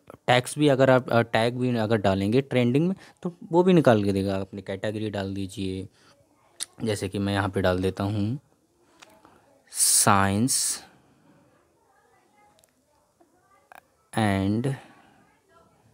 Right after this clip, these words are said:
technology, अ, टेक्नोलॉजी टेन टॉपिक।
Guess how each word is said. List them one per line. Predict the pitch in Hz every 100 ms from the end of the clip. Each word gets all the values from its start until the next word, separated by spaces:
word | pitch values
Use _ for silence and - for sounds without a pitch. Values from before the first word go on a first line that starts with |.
| _ _ _ -
technology, | 107 - 110 113 101 92 90 87 95 - _ _ _ _ _ _ _ _ _ _ _ _ _ _ _ 214
अ, | 117 98 95 101 104 - -
टेक्नोलॉजी | 104 107 101 101 98 120 196 190 _ _ _ _ _ _ _ _ - _ _ _ _ _ _ _ _ _ _
टेन | 117 98 92 104 139 - _ _ _ _ _ _ _ _ _ _ _ _ -
टॉपिक। | 107 98 _ 104 92